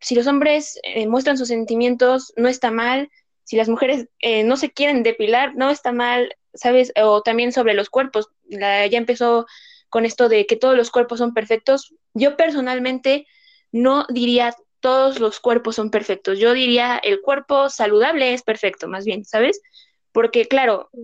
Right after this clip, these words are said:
eh, tanto como la obesidad, eh, es una enfermedad, también la anorexia lo es, ¿no? Entonces, no diría todos los cuerpos son perfectos, pero pues sí podría decir, el cuerpo saludable es el perfecto y también, este, tenemos que entender que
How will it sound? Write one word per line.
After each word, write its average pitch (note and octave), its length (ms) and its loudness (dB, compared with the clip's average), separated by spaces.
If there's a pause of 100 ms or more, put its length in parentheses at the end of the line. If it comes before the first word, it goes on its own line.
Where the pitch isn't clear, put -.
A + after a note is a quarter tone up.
(140)
eh, A3+ 220 0
tanto A#3 300 -6
como A3+ 240 0
la A3 140 4
obesidad, A#3 560 0 (380)
eh, G3+ 440 2
es A3 180 -4
una A3 360 -2
enfermedad, G#3 720 0
también A#3 300 0
la G#3+ 60 0
anorexia G3+ 420 -4
lo G3 140 0
es, G3 180 -2
¿no? G#3+ 160 -4
Entonces, A#3 460 0 (440)
no C4 120 2
diría D#4+ 400 2
todos D#4+ 180 2
los D4+ 140 -2
cuerpos D4+ 240 -2
son C#4 120 -4
perfectos, B3+ 460 -2
pero G#3 180 0
pues A3+ 160 -2
sí A#3+ 160 0
podría A3 360 2
decir, A3 320 0 (200)
el A3+ 120 0
cuerpo C4 300 -2
saludable A3 480 2
es A#3+ 120 -2
el G3+ 120 -6
perfecto G#3 340 -2
y A3 100 -4
también, G#3 380 -6 (500)
este, G#3+ 260 -2
tenemos A3+ 320 2
que A#3 100 -4
entender G3+ 460 0
que F#3+ 420 0